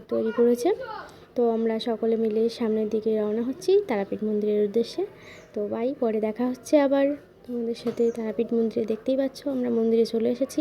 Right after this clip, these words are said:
এবং মন্দিরের ভিতরে প্রচণ্ড ভিড়, প্রচণ্ড ভিড়। তো লাইনে দাঁড়িয়ে দেখতে পাচ্ছ, এটা হচ্ছে একটা জেনারেল লাইন ছিল আর একটা ছিল পাঁচশো টাকার লাইন। তো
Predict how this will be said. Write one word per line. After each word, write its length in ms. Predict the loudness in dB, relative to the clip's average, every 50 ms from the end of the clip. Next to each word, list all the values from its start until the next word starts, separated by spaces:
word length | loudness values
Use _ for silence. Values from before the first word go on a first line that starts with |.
| -2 -2 -4 -12 -18 -18 -6 0 2
এবং 120 | 4 4 6 6
মন্দিরের 360 | 6 4 4 4 4 4 2 2
ভিতরে 320 | 2 0 2 4 4 4 4 2 2 -2 -8 -18 -12 -8
প্রচণ্ড 500 | -8 -8 -2 2 4 4 6 6 6 6 6 6
ভিড়, 180 | 6 4 0 0 0 0
প্রচণ্ড 400 | -2 0 2 0 0 2 2 2 0 0 2
ভিড়। 200 | 0 0 0 0 -4 -12 -20 -20 -20 -20 -12 _
তো 100 | -2 0 0 0 2 0 0
লাইনে 300 | 2 2 0 0 0 0
দাঁড়িয়ে 280 | 0 -2 0 0 2 2
দেখতে 240 | 2 2 2 2 0
পাচ্ছ, 220 | 0 0 -2 -4 -2 0 0 0 0 -4 -8 -8 -6
এটা 220 | -4 -2 -2 -4 -6 -6
হচ্ছে 200 | -10 -10 -6 -6 -6
একটা 140 | -2 0 2 2 4
জেনারেল 340 | 4 2 2 4 4 4 4 4
লাইন 160 | 4 4 2 2 0 0
ছিল 160 | 0 2 2 2 0 0
আর 80 | -4 -6 -6 -6
একটা 160 | -4 -4 -4 -2 0
ছিল 120 | 0 2 2 2 0
পাঁচশো 240 | -2 -4 -4 -6 -6
টাকার 240 | -4 -2 2 4 4 4
লাইন। 140 | 4 2 0 -4 -8 -14 -18 -18 -18 -4 0
তো 80 | 2